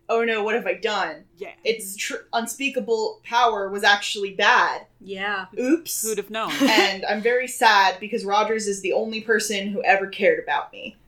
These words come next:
Speaker 3: He was nice to me, and now he got hit with bad magics.
Speaker 1: Because of me.
Speaker 3: It's
Speaker 1: And
Speaker 3: my fault.
Speaker 1: my choices were bad. Um,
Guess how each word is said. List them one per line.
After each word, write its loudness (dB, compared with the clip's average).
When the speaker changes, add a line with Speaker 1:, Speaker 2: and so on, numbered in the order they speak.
Speaker 3:
He 0
was 0
nice 4
to -10
me, -2
and -6
now -2
he -6
got 0
hit 2
with 0
bad 0
magics. -10
Speaker 1:
Because 4
of -2
me. -4
Speaker 3:
It's -20
Speaker 1:
And -2
Speaker 3:
my 4
fault. -8
Speaker 1:
my 4
choices -4
were -2
bad. 2
Um, 2